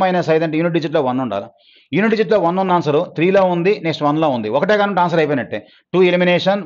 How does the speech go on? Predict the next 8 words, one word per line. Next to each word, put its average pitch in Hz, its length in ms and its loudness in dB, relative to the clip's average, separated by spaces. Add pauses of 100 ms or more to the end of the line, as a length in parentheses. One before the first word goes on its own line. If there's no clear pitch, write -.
ఫోర్ 160 200 2
ఎలిమినేషన్ 127 400 -2
యాక్చువల్‌గా. 107 280 -6 (340)
But 208 120 0 (100)
మల్టిపుల్ 175 340 0
చేసుకుందాం 139 420 -2
యాక్చువల్‌గా. 120 360 -4
చూడండి, 127 280 0